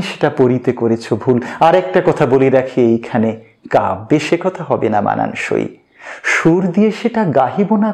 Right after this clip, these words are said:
কোনো গানে, তুচ্ছ শোনাবে তবু সে তুচ্ছ কই। একালে চলে না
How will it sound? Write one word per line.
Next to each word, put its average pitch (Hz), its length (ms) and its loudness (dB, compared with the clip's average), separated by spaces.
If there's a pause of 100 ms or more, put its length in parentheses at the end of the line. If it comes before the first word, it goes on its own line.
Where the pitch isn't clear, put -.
(120)
কোনো 185 300 2
গানে, 135 340 2 (420)
তুচ্ছ 262 320 0 (120)
শোনাবে 156 500 2 (460)
তবু 127 280 0
সে - 160 -4
তুচ্ছ - 360 -10 (180)
কই। - 280 -4 (760)
একালে 131 380 2
চলে 107 420 0
না 92 140 -4